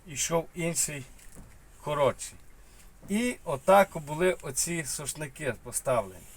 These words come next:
По-перше, і отут десь був аж висівний. Ну, рахуємо ці лійки. Ну, ще раз перепрошую за Пікассо.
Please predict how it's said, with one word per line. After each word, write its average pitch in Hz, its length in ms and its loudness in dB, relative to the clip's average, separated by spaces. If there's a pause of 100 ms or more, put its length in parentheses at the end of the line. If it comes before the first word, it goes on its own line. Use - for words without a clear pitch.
(920)
По-перше, 165 640 10 (680)
і 151 100 -4
отут 165 320 -2
десь 156 160 -2
був 160 240 -2
аж 135 180 0
висівний. 123 520 -2 (160)
Ну, 160 140 -4
рахуємо 113 500 -2
ці 117 200 -8
лійки. 113 420 -8 (1500)
Ну, 127 100 -8 (360)
ще 143 180 -4
раз 123 220 -4 (100)
перепрошую 127 760 -2
за 120 180 -2
Пікассо. 107 460 -10